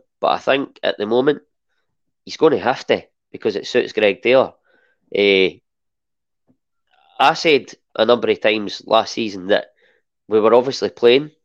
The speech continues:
eh, the inverted fullbacks, but Alistair Johnson came in and he wasn't used to playing that. He didn't pick up the positions that Greg Taylor did. He was, he was sort of caught between playing a, a sort of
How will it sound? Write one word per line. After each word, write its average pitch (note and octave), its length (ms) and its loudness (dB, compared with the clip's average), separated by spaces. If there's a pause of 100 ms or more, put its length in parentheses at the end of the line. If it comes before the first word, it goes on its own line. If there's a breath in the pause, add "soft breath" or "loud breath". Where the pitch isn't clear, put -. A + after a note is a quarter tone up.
(460)
eh, A2 220 4
the G#2+ 100 2
inverted G#2 460 0
fullbacks, B2+ 600 0 (600)
but - 100 -4
Alistair C#3+ 340 2
Johnson A#2 380 0
came G#2+ 220 0
in A#2+ 160 2
and G2+ 120 -14
he C3+ 140 -6
wasn't D#3+ 260 -2
used G#2+ 200 -2
to F#2 80 -6
playing C3 300 0
that. G#2 160 2 (1120)
He C#3+ 160 -4
didn't G3 280 2
pick B2 200 -4
up - 140 2
the F2+ 80 -12
positions G#2 480 -4
that - 140 -10
Greg G#2 260 -2
Taylor A#2 360 -2 (180)
did. - 180 0 (340)
He D#3+ 180 -2
was, - 280 -6 (200)
he D3 180 -4
was E3+ 160 -4
sort C3+ 240 2
of G2+ 100 -8
caught G#2 320 0 (600)
between G2+ 480 -4 (960)
playing A2+ 420 0 (400)
a, G2+ 240 0
a G2 120 -2
sort - 280 0
of F2 140 -6